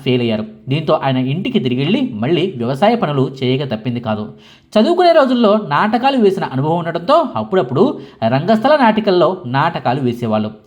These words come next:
అలా నాటకాలు వేస్తున్న సమయంలోనే ఓ విచిత్ర సంఘటన జరిగింది. సినీ పరిశ్రమలో లక్ష్మమ్మ, శ్రీలక్ష్మమ్మ అనే పేరుతో రెండు పోటీ చిత్రాలు అప్పట్లో ప్రారంభమయ్యాయి.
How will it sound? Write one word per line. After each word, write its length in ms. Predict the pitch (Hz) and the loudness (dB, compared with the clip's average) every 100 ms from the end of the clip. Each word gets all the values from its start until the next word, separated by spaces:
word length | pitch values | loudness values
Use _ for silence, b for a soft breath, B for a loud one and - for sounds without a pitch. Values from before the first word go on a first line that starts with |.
| - | -2
అలా 120 | 147 | 0
నాటకాలు 560 | 127 120 135 190 233 285 | 0 0 0 2 2 4
వేస్తున్న 240 | 202 185 175 | 2 0 -4
సమయంలోనే 580 | 131 127 147 233 339 349 B B 269 | -4 -2 0 0 -2 -4 B B 2
ఓ 140 | 269 | 6
విచిత్ర 400 | 220 254 320 320 | 6 2 0 -2
సంఘటన 340 | 247 180 160 165 | -2 -2 -4 -4
జరిగింది. 480 | 117 117 107 110 B B B - | -4 -4 -6 -8 B B B 0
సినీ 200 | 262 370 | 4 6
పరిశ్రమలో 600 | 370 269 269 247 214 233 - | 4 2 2 4 4 2 -4
లక్ష్మమ్మ, 720 | 123 131 170 - 247 247 247 262 - | 0 2 2 2 4 4 2 0 -4
శ్రీలక్ష్మమ్మ 720 | 175 202 208 - 175 170 170 170 | 4 4 4 2 -2 2 2 0
అనే 160 | 151 139 | -2 0
పేరుతో 560 | 143 214 208 175 214 - | 4 4 4 0 -2 -4
రెండు 280 | 123 170 190 | -4 0 -2
పోటీ 300 | - 196 - | 0 -2 0
చిత్రాలు 420 | 185 151 139 135 | -2 0 0 0
అప్పట్లో 340 | 143 143 135 139 | -4 -4 -2 -4
ప్రారంభమయ్యాయి. 840 | - 135 131 131 117 110 107 | -2 0 0 0 -2 -2 -4